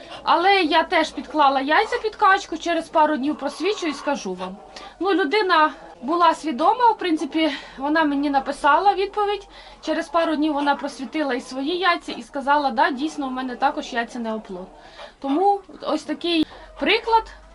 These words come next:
що доказує, що не завжди самий крупний, самий великий селезень — це добре. Селезень має бути так само, як любий племінний самець,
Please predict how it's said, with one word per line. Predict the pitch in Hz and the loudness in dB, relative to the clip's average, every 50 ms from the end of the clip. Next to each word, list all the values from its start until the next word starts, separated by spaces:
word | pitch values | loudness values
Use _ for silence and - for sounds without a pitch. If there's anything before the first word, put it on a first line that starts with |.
| - - - - - - - - - | -20 -20 -20 -20 -20 -20 -20 -20 -18
що | - - 330 311 | -10 -6 -6 -2
доказує, | 240 302 311 - 330 349 359 294 349 330 311 302 | -2 -2 0 2 2 2 2 2 -2 -4 -4 -4
що | - - 311 302 302 277 | -4 -2 0 0 2 2
не | 277 302 | 0 -2
завжди | 277 294 302 269 240 240 330 311 | 0 -2 -2 -4 -4 -4 -6 -6
самий | 302 - - 311 302 262 247 247 233 220 - | -4 0 2 4 4 4 2 -4 -8 -8 -6
крупний, | 277 285 302 - - 233 220 | -4 -4 -4 -4 -4 -6 -6
самий | 214 - 277 269 254 247 233 | 0 2 2 2 2 0 -6
великий | 220 247 247 269 - - 247 | -6 -6 -6 -8 -8 -10 -14
селезень — | - - 285 294 339 370 320 226 247 233 214 - | -10 -4 -2 -2 0 -2 -4 -6 -8 -10 -10 -10
це | 262 247 | -8 -6
добре. | 220 202 196 190 185 180 185 185 - - - - - - | -6 -6 -6 -6 -8 -10 -12 -14 -16 -20 -20 -20 -14 -2
Селезень | - 440 440 415 311 339 359 302 | 2 2 2 4 2 2 2 2
має | 302 330 349 359 349 320 | 4 4 4 2 2 -2
бути | 247 269 320 330 - 311 | -2 -4 -6 -4 -4 -4
так | 302 302 302 302 | -2 -2 -2 0
само, | - 359 339 302 294 302 | 2 2 2 2 2 0
як | 277 294 294 285 - 247 | 0 0 0 -2 -2 -4
любий | 254 311 247 233 302 269 233 - - - - - | -4 -4 -2 -2 -2 -4 -4 -6 -10 -16 -14 -8
племінний | 262 269 277 262 269 269 269 277 277 262 | -4 -4 -2 0 0 0 0 0 -2 -4
самець, | - - 277 247 269 320 415 - - - | -4 -4 -4 -2 0 0 -2 -2 -4 -10